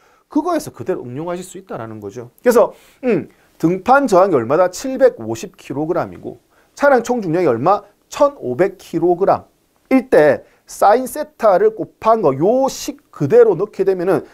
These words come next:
세타 값이 얼마인지, 어, 요 부분하고 연결하면 바로 구할 수 있다라는 부분인 겁니다. 그래서 사인 세타에 관련된 식으로 바꾸면은 약분돼가지고 사인 세타가 얼마 된다? 이분의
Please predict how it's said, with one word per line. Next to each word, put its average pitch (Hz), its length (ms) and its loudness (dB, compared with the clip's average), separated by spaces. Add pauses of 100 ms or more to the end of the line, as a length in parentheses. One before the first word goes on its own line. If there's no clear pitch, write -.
(120)
세타 302 580 0
값이 170 320 -2
얼마인지, 175 1120 2 (580)
어, 262 240 2 (340)
요 277 220 4
부분하고 254 520 2
연결하면 156 540 0
바로 170 460 0
구할 135 260 -2
수 156 160 -12
있다라는 104 440 -8
부분인 107 280 -20
겁니다. - 360 -20 (180)
그래서 226 240 2 (180)
사인 233 320 2
세타에 254 420 2
관련된 160 340 0
식으로 220 380 -4
바꾸면은 180 640 -2
약분돼가지고 165 600 0
사인 170 200 -2
세타가 190 380 0
얼마 123 220 2
된다? 185 240 2
이분의 156 580 -4